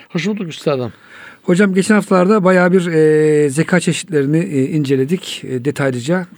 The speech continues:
Speaker 1: Ruhsal
Speaker 2: Ruhsal
Speaker 1: zekaya
Speaker 2: zekanın, evet,
Speaker 1: epey.
Speaker 2: üzerine vardık. Şimdi, e, kıymetli hocam, bu hafta nefsi levvameye girelim. Ben şöyle bir şey yaptım hocam. Nefsi emmare sanki biraz, e, matematik zekayla çalışıyor.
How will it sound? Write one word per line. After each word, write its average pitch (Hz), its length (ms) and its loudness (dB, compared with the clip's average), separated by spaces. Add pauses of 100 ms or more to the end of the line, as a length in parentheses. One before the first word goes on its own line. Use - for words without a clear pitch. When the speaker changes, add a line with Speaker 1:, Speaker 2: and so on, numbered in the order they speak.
Speaker 1:
Ruhsal 175 260 0
Speaker 2:
Ruhsal 160 100 0
Speaker 1:
zekaya 147 400 0
Speaker 2:
zekanın, 135 180 0
evet, 120 260 -2
Speaker 1:
epey. 120 160 -4 (260)
Speaker 2:
üzerine 139 320 -2
vardık. 135 360 -4 (440)
Şimdi, 220 500 -2
e, 165 340 -4
kıymetli 185 400 -2
hocam, 196 280 2 (760)
bu 170 120 0
hafta 185 320 0
nefsi 170 760 0
levvameye 160 680 2
girelim. 143 400 0 (540)
Ben 220 140 2
şöyle 262 280 2
bir 254 40 -4
şey 277 120 0
yaptım 208 260 2
hocam. 185 280 0 (1500)
Nefsi 226 600 0 (260)
emmare 214 440 4
sanki 220 500 0 (140)
biraz, 196 360 0
e, 160 180 0
matematik 160 460 0
zekayla 120 380 -2
çalışıyor. 104 460 -12